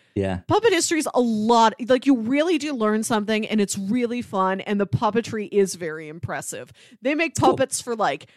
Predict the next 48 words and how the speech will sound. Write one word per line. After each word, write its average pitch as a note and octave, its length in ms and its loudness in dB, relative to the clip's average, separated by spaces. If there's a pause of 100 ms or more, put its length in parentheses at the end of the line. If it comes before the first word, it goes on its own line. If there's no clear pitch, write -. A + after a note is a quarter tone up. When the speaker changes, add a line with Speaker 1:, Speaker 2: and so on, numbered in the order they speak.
(240)
Speaker 2:
so C4 400 4
many, C4 540 0 (120)
like, A3+ 380 -6
inert A3 460 0
objects. F3 800 -2 (200)
Like, A#3 200 0
I A#3+ 100 2
just - 420 -4
watched G#3+ 460 0
one G3 400 2
about F3 520 2
Musashi F#3+ 540 0
Miyamoto, F3+ 640 0
the E3+ 100 -8
samurai, F#3 840 0 (280)
and B2+ 120 2
Speaker 1:
Mm-hmm. F#3 100 2
Speaker 2:
how F#3+ 60 -2
he G#3+ 140 -2
was G3+ 140 -2
being G3+ 260 -4
rowed F#3 520 4
to F#3+ 200 -4
an F3 160 -6
island F#3+ 640 -2 (340)
for G3 240 -2
a F#3+ 60 0
duel. F3+ 560 0 (760)
And A#3+ 180 0
on G#3+ 140 0
the G#3 60 2
trip A3 320 -4
there, G3 300 4
he G3+ 140 -6
took G#3+ 220 -4
one G3+ 180 0
of G3 80 -2
the G#3 120 -6
oars F#3+ 440 0
and, F#3 80 -4
like, F3+ 160 -4
fashioned F#3+ 480 -4
it G3+ 100 -6
into F#3 300 -6
a F3+ 60 -4
new F3 160 -6
sword E3 400 -6
hilt. A3 340 -4